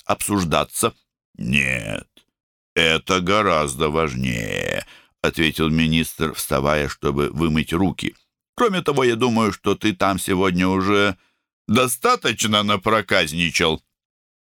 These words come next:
Моя руки, Махеш Капур думал о своем старом друге Навабе Байтара. "Он станет одним из тех, кого больше всего затронет принятие законопроекта об отмене заминдари.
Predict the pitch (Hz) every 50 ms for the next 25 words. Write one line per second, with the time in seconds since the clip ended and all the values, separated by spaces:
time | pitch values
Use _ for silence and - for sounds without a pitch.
0 | _ _ _ _ _ _ _ _ _ _ _ 82 90 92 90 85 78 76 71 65
1 | 60 64 95 127 123 - - 127 117 113 - _ _ _ _ _ _ - 71 65
2 | 60 - 58 53 53 - - - 57 55 - - 73 80 82 80 - - _ -
3 | 69 71 82 85 80 78 76 73 67 65 - - - 65 67 65 64 - - 67
4 | 62 58 60 62 58 57 55 62 69 69 65 65 71 71 - - _ _ _ _
5 | _ _ _ _ 85 87 82 73 80 78 78 76 78 78 71 71 73 73 71 -
6 | 71 64 60 60 57 53 - - _ _ _ _ _ _ _ _ _ _ _ _
7 | _ _ _ _ _ _ _ _ _ _ _ _ - 92 104 110 107 - - 101
8 | 101 107 110 113 104 - - 107 92 92 98 101 101 104 104 - - - - 87
9 | 90 90 95 - - - - _ _ _ _ _ _ _ _ _ _ _ _ _
10 | _ _ _ 64 67 67 71 82 85 82 85 87 87 - - 90 87 - - -
11 | 82 71 58 73 101 117 98 - 69 62 - - - 69 67 69 67 64 - -
12 | - 65 64 65 65 62 60 - - - - 58 57 55 58 60 58 - - 60
13 | 62 62 - - - - - 57 60 - - - 62 58 60 62 - 60 64 65
14 | 62 62 64 65 64 60 65 67 69 69 67 65 67 67 64 65 62 62 62 65
15 | 73 - -